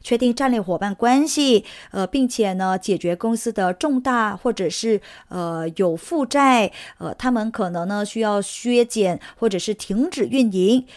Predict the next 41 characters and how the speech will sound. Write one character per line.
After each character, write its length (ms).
并 160
且 160
也 80
都 120
按 280
照 220
了 200
破 380
产 220
法 320
提 220
出 200
自 360
愿 200
救 400
济 240
申 240
请 280
来 160
寻 180
求 160
保 240
护。 480
就 160
在 140
去 220
年 200
的 80
时 160
候 220
呢， 200
富 200
士 160
康 320
也 180
曾 160
经 160
表 200
示 180
说 220
啊， 160